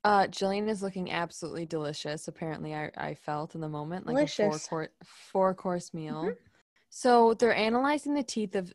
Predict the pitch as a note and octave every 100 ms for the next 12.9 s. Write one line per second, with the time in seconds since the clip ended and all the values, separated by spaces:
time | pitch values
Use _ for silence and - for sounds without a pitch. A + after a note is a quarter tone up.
0 | _ F3+ F3+ E3 D#3+ - - - - F#3+
1 | F#3 F#3 - E3+ D#3+ E3+ E3 - - -
2 | F3 E3 E3 E3 - E3 D#3 D3+ D#3 D#3+
3 | F3 D#3+ D#3 D3+ - D#3 E3 G#3 - -
4 | - _ F3 E3+ E3 F3+ F3 E3 E3 F3+
5 | E3 D#3+ E3+ E3+ F3 F3 F3 - D#3+ D#3+
6 | D#3+ - E3+ D#3+ D#3 D3+ D#3 D3+ D3+ -
7 | D#3 D#3 D3+ D3+ - D3+ D3 D3 C#3+ C#3
8 | C3+ - A#2 - - _ - B3 E4 -
9 | _ _ _ _ _ _ _ _ - -
10 | - - F#3+ F#3 F#3+ F#3+ G3 A#3 - F#3+
11 | F3 - E3+ E3+ - _ _ - F3 F3
12 | E3 E3+ E3 D#3 D#3+ D#3+ D#3 D#3+